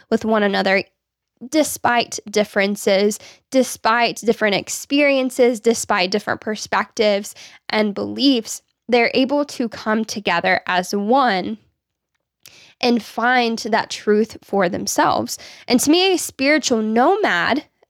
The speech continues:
and, and living a spiritually nomadic lifestyle is all of this in a more spiritual sense.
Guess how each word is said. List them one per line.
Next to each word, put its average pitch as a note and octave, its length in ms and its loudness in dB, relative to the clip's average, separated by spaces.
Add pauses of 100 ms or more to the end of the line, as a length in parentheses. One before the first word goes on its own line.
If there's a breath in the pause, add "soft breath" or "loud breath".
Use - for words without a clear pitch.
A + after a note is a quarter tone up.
and, A3 160 2
and A3+ 240 2
living B3 260 4
a A3+ 100 2
spiritually A#3+ 720 0
nomadic G#3+ 560 -2
lifestyle A3+ 920 -2 (220 loud breath)
is C#4 180 -4 (120)
all C#4 240 4
of A#3 200 -4
this G#3+ 560 0 (580)
in C4+ 80 4
a B3+ 140 2
more B3+ 420 2
spiritual A3+ 720 -2
sense. - 640 -8